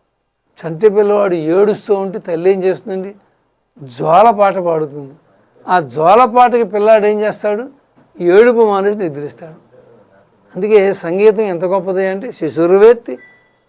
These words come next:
పశుర్వేత్తి." పశువులు కూడా నుండి మనం కనుక ఈ సంగీతాన్ని, అంతేటండి, ఇప్పుడు మీరు గమనించే లేదో,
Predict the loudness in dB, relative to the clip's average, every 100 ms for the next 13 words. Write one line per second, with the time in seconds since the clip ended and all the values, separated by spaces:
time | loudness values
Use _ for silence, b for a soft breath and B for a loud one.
0 | _ _ _ -2 2 2 4 4 6 4
1 | 2 0 2 2 -2 -8 _ _ -8 -6
2 | 0 2 4 2 2 -2 0 -2 -4 _
3 | _ _ _ _ -8 -4 -4 -4 -2 -4
4 | -2 -2 0 0 -2 -4 -6 -10 -8 -8
5 | -8 -10 -10 -8 -8 -8 -12 -12 -8 -8
6 | -6 -6 -6 -8